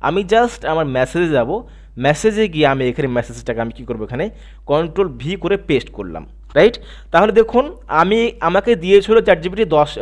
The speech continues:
পনেরো খানা স্ট্র্যাটেজি দিয়েছিল, আমি এখানে মাত্র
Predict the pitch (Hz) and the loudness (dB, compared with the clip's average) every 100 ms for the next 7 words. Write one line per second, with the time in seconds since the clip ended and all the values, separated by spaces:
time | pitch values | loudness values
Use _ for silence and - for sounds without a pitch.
0 | - 160 170 190 190 196 220 - 165 170 | -6 -2 0 0 0 0 0 -2 -2 -2
1 | 175 185 196 214 226 - - - - - | 0 2 2 2 0 -2 -12 -20 -20 -20
2 | - 151 185 196 196 233 226 170 - 214 | -4 0 2 2 2 0 0 -2 0 -4